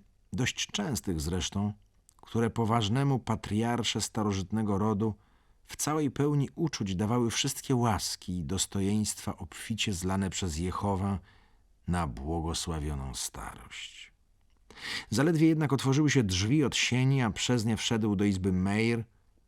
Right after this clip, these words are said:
pierzchnęła błogość napełniająca przygasłe źrenice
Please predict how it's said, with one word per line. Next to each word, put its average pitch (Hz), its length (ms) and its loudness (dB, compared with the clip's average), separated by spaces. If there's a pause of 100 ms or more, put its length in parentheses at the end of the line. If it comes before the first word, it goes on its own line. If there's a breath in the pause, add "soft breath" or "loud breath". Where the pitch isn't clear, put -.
pierzchnęła 110 720 0
błogość 78 640 -4
napełniająca 78 760 -4
przygasłe 78 600 -4
źrenice 78 640 -4